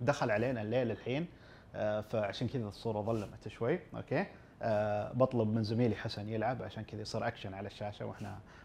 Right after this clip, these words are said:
وإحنا نتفرج، أوكي؟ آه، Ghost of Tsushima لعبة بلاي ستيشن فور، عندنا بلاي ستيشن فور برو مركبينه، لكن ليش هذا التلفزيون جاهز للبلاي ستيشن فايف؟ لأنه باختصار يحوي منفذ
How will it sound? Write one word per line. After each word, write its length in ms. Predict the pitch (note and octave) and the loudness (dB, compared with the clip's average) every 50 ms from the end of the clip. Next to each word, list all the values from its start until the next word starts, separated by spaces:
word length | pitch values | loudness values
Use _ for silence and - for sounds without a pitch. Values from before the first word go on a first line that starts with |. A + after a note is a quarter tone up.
| - | -10
وإحنا 200 | A2+ G#2+ A2 A2+ | -6 -4 -2 0
نتفرج، 480 | A2+ G#2+ A2 - A#2+ A2 G#2 G#2+ D3+ E3 - - - - - - - | 0 -2 -2 0 0 0 2 0 -2 -2 -4 -8 -18 -20 -14 -10 -8
أوكي؟ 280 | A2 - - B2 F3+ F#3+ - - - - - - - - - | -4 0 2 2 2 0 -2 -10 -18 -20 -20 -20 -16 -4 0
آه، 680 | A#2+ B2 B2 B2 B2 B2 A#2+ A#2+ A#2+ A#2+ A#2+ A#2+ A2+ A2 A2 - - - - - - - - - - - - - | 4 4 6 6 6 6 6 6 6 6 6 6 4 4 0 -6 -14 -20 -20 -20 -20 -20 -20 -20 -20 -8 2 8
Ghost 300 | D#3+ D3 G3+ A#3+ A#3 - | 12 12 12 12 12 10
of 40 | G3+ | 4
Tsushima 440 | - G#3+ - - G3+ F#3+ F3 F#3 A3 - - - - - - - | 4 4 6 6 8 8 8 6 6 2 -2 -12 -18 -20 -4 8
لعبة 280 | - D3+ D#3+ E3 E3+ E3 - | 10 12 12 12 12 10 8
بلاي 160 | C#3 B2+ C#3+ | 8 8 8
ستيشن 340 | C#3+ D3 - D3 - D3+ B2 | 8 8 6 4 6 4 4
فور، 260 | G#2+ - C#3+ F3+ F#3 | 6 8 10 12 12
عندنا 280 | C#3+ B2 C3 A#2 C3 B2 | 10 10 8 6 6 6
بلاي 160 | G#2 - B2+ | 4 4 2
ستيشن 280 | A#2 - C#3 - - A#2+ | 2 2 2 0 0 2
فور 180 | - - C3 | 4 4 4
برو 200 | B2 - C3+ B2+ | 6 6 6 6
مركبينه، 480 | A#2+ G#2+ G#2+ - - - G#2+ F#2+ G2+ G2+ - - - - - | 6 4 2 -2 -2 -2 -2 -2 -2 -4 -8 -10 -10 6 10
لكن 240 | - F#3 - - G3 | 12 12 12 12 12
ليش 180 | A#3+ C4 - D#4 | 10 10 10 10
هذا 100 | - - | 8 8
التلفزيون 600 | - - G3+ C#3 - D3 B2+ D#3 F3 E3+ C3+ A2 | 8 6 4 4 4 6 6 8 8 8 8 8
جاهز 480 | - E3 F3 F3+ E3 F3 D#3+ B2 G#2+ | 8 6 6 8 8 6 6 4 4
للبلاي 280 | A2+ A#2+ A2+ G#2+ A#2+ A#2 | 2 2 2 2 2 0
ستيشن 300 | - - B2 - - G#2+ - - | 0 -2 -4 -4 -6 -8 -6 -4
فايف؟ 200 | G2+ G2 G2+ - - - - - - - - - - | -4 -4 -4 -6 -8 -16 -20 -20 -20 -18 -14 -4 0
لأنه 380 | B2 D3 - A3 B3+ C4 B3+ G#3+ | 0 4 6 8 10 10 12 10
باختصار 640 | F3+ F3 - - - D#3 - - D#3 C#3 D3 D#3+ - - - - - - - - - | 10 8 6 4 0 2 2 2 2 0 0 0 -2 -6 -14 -20 -20 -20 -10 2 6
يحوي 440 | B2+ D#3+ D3+ - - - A#2 A2+ A2 | 8 8 8 8 4 2 2 4 4
منفذ 460 | A2+ C#3 E3 F3+ E3 - - G3+ | 4 6 6 6 4 4 2 0